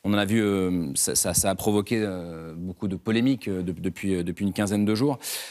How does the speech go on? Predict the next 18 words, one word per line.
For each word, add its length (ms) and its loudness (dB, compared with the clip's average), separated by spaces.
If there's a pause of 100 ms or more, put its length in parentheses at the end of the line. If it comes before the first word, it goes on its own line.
(160)
Euh, 140 2
peut-être 140 0
qu'il 80 -6
faut 100 2
commencer 360 4
par, 220 2
euh, 160 2
par 220 2
nommer 240 2
ce 80 -8
qui 40 -12
s'est 100 -2
passé 200 -6
ce 80 -12
soir-là, 360 -4 (100)
euh, 180 -10
Marwan 320 -2
Mohamed. 380 0